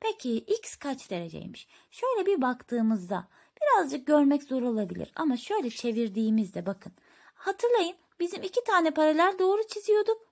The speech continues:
ve bunu kesen bir doğru çiziyorduk. Aynısı mı? Aynısı değil mi? Birazcık yan yatarak vermişler bize. Peki yine de görebiliriz.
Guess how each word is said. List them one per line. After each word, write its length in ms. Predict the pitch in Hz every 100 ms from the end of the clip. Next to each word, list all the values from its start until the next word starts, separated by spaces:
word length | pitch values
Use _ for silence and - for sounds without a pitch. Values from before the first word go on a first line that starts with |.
| -
ve 120 | 294
bunu 200 | 302 302
kesen 400 | 269 240 294 370 320
bir 160 | 262
doğru 240 | 254 247 233
çiziyorduk. 400 | 196 185 - -
Aynısı 500 | - 539 539 440 311
mı? 120 | 311 480 _ _ _ -
Aynısı 480 | 508 554 349 254 277
değil 200 | 539 330
mi? 200 | 202 - - -
Birazcık 520 | 480 320 214 185 320 - _
yan 420 | 285 339 427 466
yatarak 420 | 415 403 392 302 233
vermişler 600 | 226 180 185 - 180 165
bize. 220 | 180 - - - -
Peki 260 | 453 - 254
yine 360 | 294 440 262
de 180 | 294 415 - _ -
görebiliriz. 720 | 269 247 269 302 254 - -